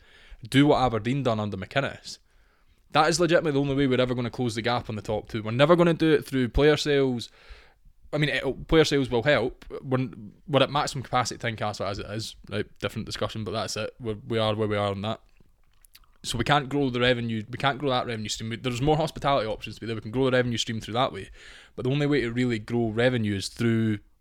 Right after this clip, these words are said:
competing in Europe. Now, looking at going into Europa League at the moment, looking at the potential draws we could get, there is a serious number of winnable ties there as well.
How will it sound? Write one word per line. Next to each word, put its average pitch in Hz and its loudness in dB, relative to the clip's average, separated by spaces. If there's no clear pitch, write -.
competing 110 -4
in 107 -6
Europe. 123 -4
Now, 120 0
looking 147 0
at - -4
going 156 4
into 127 -2
Europa 127 2
League 127 2
at 104 0
the 95 -4
moment, 98 -6
looking 135 0
at 123 -2
the 117 -10
potential 123 2
draws 120 6
we 110 -2
could 104 -6
get, 127 4
there 120 -2
is 113 0
a 117 -2
serious 160 0
number 156 0
of 120 6
winnable 113 0
ties 123 2
there 98 -4
as - -10
well. 123 -2